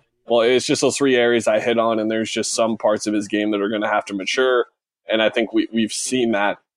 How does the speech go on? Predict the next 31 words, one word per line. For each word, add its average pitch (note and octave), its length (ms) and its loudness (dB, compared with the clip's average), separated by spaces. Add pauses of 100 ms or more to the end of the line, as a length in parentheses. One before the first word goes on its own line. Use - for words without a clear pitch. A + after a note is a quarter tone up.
(220)
And, A2+ 180 0
and B2+ 160 2
the A#2+ 60 2
great B2+ 280 2
thing D3 140 2
about B2 220 2
DeAndre A#2+ 400 2
Ayton A2+ 220 0
is A2 180 -2
he's D#3 200 0
been, G3 320 0 (500)
A, F3 400 2 (120)
pretty F#3 320 0
good C3+ 400 2
for B2+ 200 -2
a A#2 80 2
rookie. A#2+ 260 0
He's A2+ 120 -2
been A2 160 -4
pretty C#3+ 220 -2
great. A2+ 340 -2
And A2+ 160 0
the C#3 40 -2
best C3+ 320 0
part C3+ 220 2
by A#2+ 220 2
far B2+ 360 2
is B2 140 0
that A#2 160 -2
the A2+ 100 -4
Suns C3 500 -2